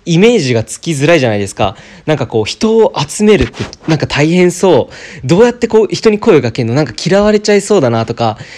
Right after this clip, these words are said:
いろいろそういうところってあると思うんで、僕自身もね、結構最初の頃ありました。なんか自分はね、こういうも-、ことを学んで、これを人にや-、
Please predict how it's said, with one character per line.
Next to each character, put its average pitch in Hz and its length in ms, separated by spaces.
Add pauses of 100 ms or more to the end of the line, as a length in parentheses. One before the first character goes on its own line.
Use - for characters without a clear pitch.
(100)
い 190 100
ろ 285 140
い - 20
ろ 226 100
そ 226 180
う 220 60
い 214 80
う 208 60
と 214 100
こ 208 100
ろ 208 80
っ 208 60
て - 60
あ 135 80
る 135 80
と 127 80
思 113 140
う - 20
ん - 20
で、 117 60
僕 180 220
自 254 180
身 139 80
も 110 60
ね、 110 140
結 - 240
構 113 140
最 151 220
初 147 140
の 147 100
頃 120 280 (100)
あ 113 100
り 143 80
ま 147 100
し 143 80
た。 - 200 (320)
な 175 100
ん 160 60
か 113 140
自 143 120
分 185 140
は 190 100
ね、 220 140 (320)
こ 160 160
う 156 40
い 151 40
う - 20
も-、 151 140
こ 156 120
と 190 100
を - 20
学 131 200
ん 123 60
で、 120 100
こ 143 120
れ - 20
を 131 40
人 165 180
に 156 80
や-、 151 100